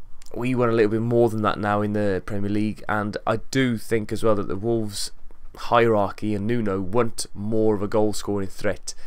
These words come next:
from their number nine or their main striker. But yeah, it was certainly two interesting signings yesterday.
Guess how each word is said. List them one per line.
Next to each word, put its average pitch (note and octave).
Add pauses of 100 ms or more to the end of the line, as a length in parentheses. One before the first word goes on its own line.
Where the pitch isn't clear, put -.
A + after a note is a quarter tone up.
(300)
from G#2
their G2+
number G2+
nine G2+
or F#2
their G2+
main A2+
striker. G#2 (100)
But -
yeah, F#3+
it -
was D#3
certainly D#3+
two D3+
interesting B2
signings G#2+
yesterday. G#2+